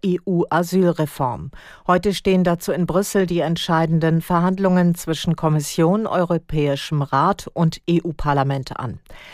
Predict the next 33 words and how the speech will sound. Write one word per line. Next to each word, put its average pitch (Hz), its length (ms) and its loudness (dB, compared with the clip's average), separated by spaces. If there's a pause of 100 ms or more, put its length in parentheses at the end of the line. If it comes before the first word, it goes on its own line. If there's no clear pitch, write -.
(140)
Faeser 220 320 4
sagte 180 320 0
der 170 140 2
Frankfurter 175 500 0
Rundschau, 185 540 0
das 151 320 -4
künftige 180 580 -2
Asylsystem 170 960 0
sei 165 240 0
der 165 180 0
Schlüssel, 190 540 0 (340)
um 190 200 2
Migration 190 720 0
gemeinsam 180 640 2
zu 175 160 -6
steuern 190 540 0
und 160 340 -4
irreguläre 165 720 0
Migration 165 720 0
wirksam 147 520 0
zu - 180 -8
begrenzen. 147 720 -4 (840)
Die 143 300 0
E 123 100 -4
U 202 140 2
ringt 180 280 2
seit 196 220 0
Jahren 202 340 4
um 160 140 0
eine 165 260 0
Reform 190 380 2
des 180 180 0
Asylsystems. 180 1000 0